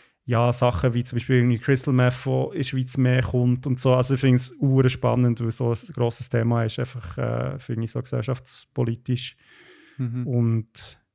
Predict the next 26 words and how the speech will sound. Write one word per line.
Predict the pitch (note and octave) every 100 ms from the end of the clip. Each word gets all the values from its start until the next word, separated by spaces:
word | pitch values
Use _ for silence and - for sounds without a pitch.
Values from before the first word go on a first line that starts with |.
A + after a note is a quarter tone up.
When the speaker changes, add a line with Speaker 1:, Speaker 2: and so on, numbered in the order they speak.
| _ _ _ _ _ _ _ -
Speaker 1:
ja, | B2+ E3
und | G3+ D#3 C3
das | E3+
so | F3+
zum | F3 D#3 -
Thema | D#3+ E3
Gerechtigkeit | - E3 G#3+ - G3
habe | G3 F#3
ich |
recht | F3+ -
spannend | - E3+ F3
gefunden, | - F3 E3+
also | C3 B2+
weil |
sie | B2+
dort | C3 C3
auch | D3
so | C#3+
ein |
bisschen | D3+ C3+
verschiedene | - C#3 C#3 C3+
Aspekte | - E3 - F3
eingehen. | D#3 D#3
Also | D#3 C3
zum | -
Beispiel | C3+ B2+ C#3+